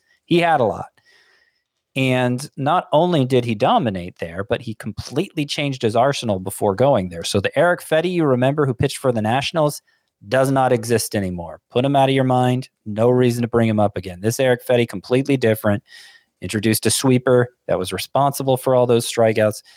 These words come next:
Introduced a split change that has been compared to Logan Webb's. And that's an interesting comparison because Logan Webb led the majors with a sixty-two point one percent ground ball rate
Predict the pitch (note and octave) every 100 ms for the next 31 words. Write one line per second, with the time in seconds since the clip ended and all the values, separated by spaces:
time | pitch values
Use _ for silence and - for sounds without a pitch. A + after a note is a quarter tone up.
0 | _ _ - B2 C#3 C3+ B2+ - G#2 -
1 | - C#3 - - E3+ D#3+ A#2+ G2 G#2 -
2 | _ _ - A2+ A2 B2 A2+ A2 - B2
3 | A#2 A2+ A#2 A#2+ A#2 G#2 B2 B2 F#2+ -
4 | - _ _ _ - A#2+ A#2+ C3 G3 C4+
5 | A#3+ - A#3 E3+ A3+ G#3+ C3+ A#2+ A#2 A#2
6 | A2+ C#3+ G#3 G3 C3+ C3+ D3 F#3 C#3+ A#2
7 | B2 C3+ C3 C3+ C#3+ B2+ G#2 - C3 -
8 | A#2+ - A#2+ - A#2+ - G#2 A2+ - G#2
9 | A#2+ A#2 - G#2 G#2+ G2 G#2+ C3 D3 D#3+